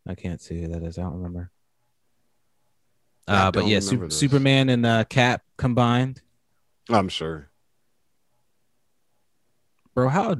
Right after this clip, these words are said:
Speaker 1: dare you, bro?
Speaker 2: I feel Batman and Iron Man should have been a thing. But
Speaker 1: I mean,
Speaker 2: anyway, how
Speaker 1: that
Speaker 2: am
Speaker 1: was
Speaker 2: I
Speaker 1: before the,
Speaker 2: saying?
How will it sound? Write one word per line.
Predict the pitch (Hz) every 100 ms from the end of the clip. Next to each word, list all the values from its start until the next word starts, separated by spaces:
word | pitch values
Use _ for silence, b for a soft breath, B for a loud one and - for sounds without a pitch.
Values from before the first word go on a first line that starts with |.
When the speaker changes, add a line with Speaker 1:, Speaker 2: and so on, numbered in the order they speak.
| - -
Speaker 1:
dare | 104 104
you, | 95 87 82
bro? | 82 82 82
Speaker 2:
I | 85
feel | 262
Batman | 214 - 92 - 92 95
and | 90 80
Iron | 73 78 73
Man | 71 71
should | - -
have | -
been | 73 71 73 _ _ _ _ _ _ _ _ _
a | -
thing. | - 151 151 _ _ _ _ _ _ _ _ _ _ _ _ 170
But | 185 175 -
Speaker 1:
I | 147 143
mean, | 120
Speaker 2:
anyway, | 107 101 87 B B B B B B -
how | 143 120
Speaker 1:
that |
Speaker 2:
am |
Speaker 1:
was | 143
Speaker 2:
I | 104
Speaker 1:
before | 95 110
the, |
Speaker 2:
saying? | 120 82 85